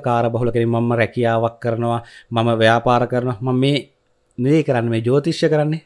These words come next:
ව්‍යාපාරයක් විදිහට කරන්න කොහේත්ම අරමුණක් නැහැ. මේ එකම දේ ආත්ම තෘප්තිය පමණයි. මං කියන දේ අහලා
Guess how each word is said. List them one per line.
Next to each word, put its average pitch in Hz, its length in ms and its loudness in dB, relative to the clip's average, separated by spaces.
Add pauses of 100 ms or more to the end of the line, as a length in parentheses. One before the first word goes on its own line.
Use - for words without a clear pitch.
ව්‍යාපාරයක් 147 560 2
විදිහට 143 260 0
කරන්න 147 180 0 (160)
කොහේත්ම 165 640 0
අරමුණක් 135 420 0
නැහැ. 95 100 -8 (400)
මේ 151 180 4 (100)
එකම 175 260 0 (100)
දේ 160 260 2
ආත්ම 127 380 2
තෘප්තිය 143 340 0
පමණයි. 113 320 -4 (120)
මං 139 180 0
කියන 147 220 -2
දේ 147 120 4
අහලා 127 240 -2